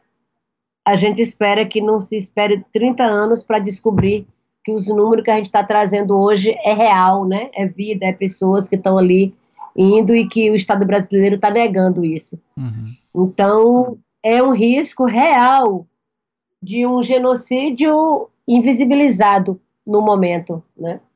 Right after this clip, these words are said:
Speaker 2: Sim. Porque não apenas tem o coronavírus, tem a questão dos confrontos ligados às terras também que tão acontecendo, que não pararam, a gente já citou sobre isso.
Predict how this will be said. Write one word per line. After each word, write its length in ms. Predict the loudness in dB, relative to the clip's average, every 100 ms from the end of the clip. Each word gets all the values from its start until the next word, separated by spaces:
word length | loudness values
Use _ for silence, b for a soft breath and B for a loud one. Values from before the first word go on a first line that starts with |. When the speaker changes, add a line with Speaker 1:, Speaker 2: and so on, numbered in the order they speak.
| _ _ _ _ -12
Speaker 2:
Sim. 240 | -12 -14 -18 -20 B _
Porque 240 | -4 0
não 140 | 0
apenas 400 | 0 0 -2 -2
tem 100 | -2
o 80 | -4
coronavírus, 840 | -2 -2 -2 -2 -2 -2 -2 -6 -6
tem 160 | -6
a 40 | -6
questão 240 | -6 -6
dos 160 | -8 -6
confrontos 640 | -4 -4 -4 -2 -2 -2 -6
ligados 320 | -4 -4 -6
às 140 | -8
terras 500 | -6 -4 -4 -4 -8
também 320 | -6 -4 -4
que 80 | -6
tão 200 | -6 -4
acontecendo, 600 | -4 -6 -8 -8 -6 -6
que 80 | -6
não 140 | -8
pararam, 400 | -6 -4 -2 -2
a 20 | -4
gente 160 | -6
já 100 | -8
citou 380 | -8 -10 -8 -8
sobre 280 | -8 -10 -6
isso. 360 | -6 -6 -10